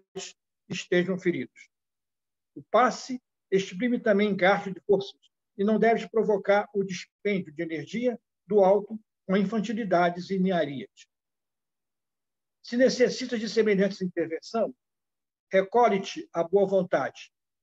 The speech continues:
Centraliza a tua expectativa nas fontes celestes do suprimento divino. Humilha-te, conservando a receptividade edificante, inflama teu coração na confiança positiva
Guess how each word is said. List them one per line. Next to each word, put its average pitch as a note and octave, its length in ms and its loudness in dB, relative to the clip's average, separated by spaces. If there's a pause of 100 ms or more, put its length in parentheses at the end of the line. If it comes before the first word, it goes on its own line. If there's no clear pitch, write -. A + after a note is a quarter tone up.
(200)
Centraliza G#3+ 800 2
a - 80 -2
tua G#3 140 -6
expectativa G3 880 -4 (260)
nas F3+ 180 0
fontes - 380 -2
celestes G3 440 2
do F3+ 80 -10
suprimento F#3+ 520 -2
divino. E3+ 440 -4 (540)
Humilha-te, G3 680 0 (500)
conservando G#3 720 2
a G#3 40 6
receptividade F#3+ 920 0
edificante, F#3+ 760 -2 (380)
inflama A3+ 500 2
teu A3 160 2
coração G3 680 0
na E3+ 120 -4
confiança F#3+ 560 -4
positiva A#3+ 680 -4